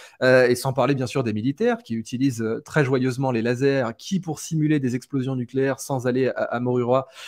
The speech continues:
euh, qui pour faire du, euh, du ciblage et du désignateur de, de, de, de bombes dites intelligentes.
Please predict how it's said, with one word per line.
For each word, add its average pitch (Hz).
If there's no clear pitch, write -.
euh, 123
qui 147
pour 123
faire 127
du, 113
euh, 110
du 113
ciblage 139
et 113
du 113
désignateur 120
de, 107
de, 101
de, -
de 120
bombes 113
dites 120
intelligentes. 135